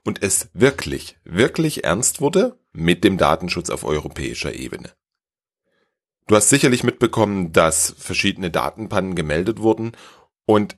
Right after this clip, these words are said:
es dafür auch Bußgelder gab. Die deutschen Datenschutzbehörden haben angefangen, Unternehmen zu prüfen. Dazu haben sie stichprobenartig Fragebögen versendet. Die Aufsichtsbehörden sehen sich so vielen Anfragen aktuell ausgesetzt,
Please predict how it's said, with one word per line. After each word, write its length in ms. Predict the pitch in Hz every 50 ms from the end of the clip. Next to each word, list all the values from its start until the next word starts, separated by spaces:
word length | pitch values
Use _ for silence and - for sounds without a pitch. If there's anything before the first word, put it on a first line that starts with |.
| _ -
es 160 | 107 - -
dafür 260 | 104 92 - - 87
auch 60 | 90
Bußgelder 560 | - - 104 101 - - - 67 67 64 60
gab. 340 | - - 50 - - - _ _ _ _ _ _ _ _ _ _ _ _ _ _ _ -
Die 100 | - 127
deutschen 380 | - - 90 - - - 92 85
Datenschutzbehörden 920 | 78 78 92 - 92 80 82 80 - - - 78 80 80 82 85 98 90
haben 180 | 87 78 76 73
angefangen, 600 | 50 67 76 85 90 90 - 92 90 87 90 92 90 - - _ _ _
Unternehmen 480 | - 107 87 98 87 85 87 92 95 92
zu 100 | - -
prüfen. 540 | 82 - - - 64 - - - - _ _ _ _ _ _ _ _ -
Dazu 340 | - 123 151 - 127 113
haben 200 | 104 95 95 101
sie 160 | 92 85 85 -
stichprobenartig 880 | - - 113 - - - 90 90 90 87 80 64 76 78 - 76 -
Fragebögen 600 | - - 67 71 82 85 80 71 80 73 73 73
versendet. 640 | 65 71 64 58 60 55 52 50 - - _ - _ _ _ _ _ _ _ _ -
Die 80 | 98
Aufsichtsbehörden 800 | 85 98 110 - 135 123 - - 113 113 110 110 110 110 104 104
sehen 480 | 92 85 95 95 92 92 98 98 92 85
sich 360 | 80 98 98 92 - - _ _ _ _ _ - -
so 220 | 101 92 95 131
vielen 320 | 175 - - 98 82 73 -
Anfragen 540 | - 78 82 78 - - 71 71 - 73 67
aktuell 400 | 67 - - 85 76 73 78 -
ausgesetzt, 760 | - 69 73 - - - 78 78 85 90 - - - -